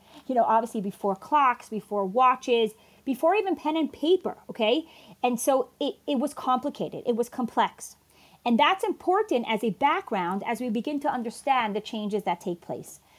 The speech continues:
So the first thing that's discussed in the Gemara, and actually, if anybody has a chance, um, and maybe we can include this in the show notes, the Rambam does, like, just an amazing overview of this whole history in, like, a very easy and understandable manner.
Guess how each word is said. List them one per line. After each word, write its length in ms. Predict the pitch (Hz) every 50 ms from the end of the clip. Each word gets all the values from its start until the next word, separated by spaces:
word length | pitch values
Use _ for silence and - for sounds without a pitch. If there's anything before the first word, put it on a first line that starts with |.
| - - - _
So 140 | - - 302
the 80 | 339
first 380 | - - 415 539 659 622 - -
thing 180 | - 330 302 254
that's 240 | 254 233 233 -
discussed 460 | - 233 220 - - 247 240 226 - 240
in 80 | 226
the 60 | 220 190 208
Gemara, 380 | 190 170 165 165 170 202 214 -
and 120 | 269 254 -
actually, 540 | - 330 415 392 - - 302 240 233 453 - -
if 100 | 233 208
anybody 360 | 247 269 302 277 269 240 226
has 200 | 202 185 185 220
a 60 | 254
chance, 500 | 247 - 370 403 392 370 381 370 - - - -
um, 220 | 240 220 202 214
and 80 | 226 226
maybe 160 | 254 254 247
we 100 | 262 247
can 140 | - 247 226
include 320 | 220 - - 262 226 196
this 180 | 226 220 214 -
in 140 | - 214 208
the 60 | 202
show 220 | - - 359 359
notes, 320 | 330 269 226 226 233 - - _ - - _ _ _ _ -
the 140 | 196 262
Rambam 540 | 233 220 269 269 294 330 277 240 220 202 202
does, 180 | 208 240 233 -
like, 140 | 240 240 -
just 180 | 262 240 -
an 80 | 262 254
amazing 720 | 240 220 220 233 240 240 247 269 254 220 285 254 247 226 -
overview 680 | - 226 240 233 214 226 196 175 180 170 147 143 160 - -
of 140 | 226 202 180
this 140 | 196 196 -
whole 180 | - 254 226
history 460 | 180 220 233 247 - - 233 214 196 185
in, 60 | 185
like, 160 | 190 185 -
a 60 | 208
very 400 | 190 208 233 233 240 262 254 - -
easy 360 | 277 277 277 247 202 262 233
and 100 | 214 214
understandable 640 | 214 202 208 196 - - 208 196 196 202 190 196 190
manner. 440 | 180 151 151 151 170 233 330 427